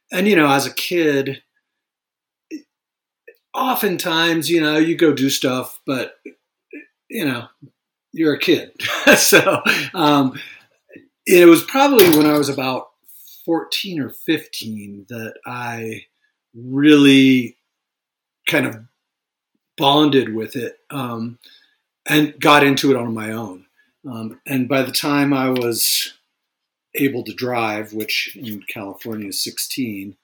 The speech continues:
um, I started chasing trout and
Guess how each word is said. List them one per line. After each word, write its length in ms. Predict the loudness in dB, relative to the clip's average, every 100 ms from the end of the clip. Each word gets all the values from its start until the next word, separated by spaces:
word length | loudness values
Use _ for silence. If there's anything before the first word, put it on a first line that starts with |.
| _ _ _ -16
um, 500 | -12 -10 -12 -14 -18 _ _ -14
I 120 | -8 -4
started 500 | -4 -4 -4 -8 -12 _ _
chasing 400 | -2 -2 -2 -6
trout 440 | -8 -8 -8 -10 -14
and 500 | -14 -12 -10 -10 -12